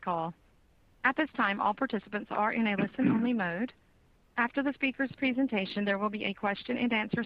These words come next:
session. To ask a question during the session, you will need to press star one on your telephone. Please be advised that today's conference is being recorded. If you require any further assistance, please press star zero. I would now like to hand the conference over to your speaker today,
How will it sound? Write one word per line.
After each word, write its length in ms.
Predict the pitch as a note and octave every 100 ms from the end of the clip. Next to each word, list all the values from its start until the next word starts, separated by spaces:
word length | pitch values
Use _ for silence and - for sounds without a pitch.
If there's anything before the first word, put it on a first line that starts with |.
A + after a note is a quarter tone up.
| -
session. 420 | F3+ - - F3 _ _ _ _ -
To 80 |
ask 260 | - A3+ -
a 40 | D#4
question 440 | - A3+ - A#3+
during 180 | A3+ A3+
the 140 | B3 C4
session, 360 | F#3+ - G#3
you 80 | G#3
will 80 | G#3+
need 180 | A3 G#3
to 100 | G#3+
press 220 | - F#3+ -
star 220 | - F#3+
one 320 | F3+ F#3+ A#3
on 140 | C4 A#3
your 100 | B3
telephone. 640 | - F#3+ F3+ E3+ F3 C4 - - _ _ _ -
Please 180 | G3+ F#3
be 100 | G3
advised 380 | F3+ F3+ F#3 B3+
that 160 | G3 F3
today's 280 | G3 F3+ -
conference 420 | G3 F#3 C4 C#4 -
is 100 | A3+ -
being 240 | A#3 A#3
recorded. 500 | A3+ A#3 - F3 C3+ - - - - - - - - -
If 140 | A3 C#4
you 80 |
require 380 | E4 D#4+ A#3 G3+
any 180 | - B3+
further 300 | C4 C4 C4+
assistance, 460 | C4+ - G3+ - G#3 -
please 160 | G#3+ -
press 180 | G#3 G3
star 240 | G3+ G3
zero. 320 | F#3+ F3+ F3 F3+ - - - - _ _ -
I 80 |
would 100 | G#3+
now 140 | A3 G#3
like 220 | G3 G3
to 80 | G3
hand 100 | F#3+
the 60 |
conference 380 | F#3+ F#3+ - G3 F#3+
over 160 | F#3+
to 140 | F#3+ F#3+
your 100 | F#3
speaker 340 | - G#3+ G#3+
today, 380 | G#3+ A3+ A#3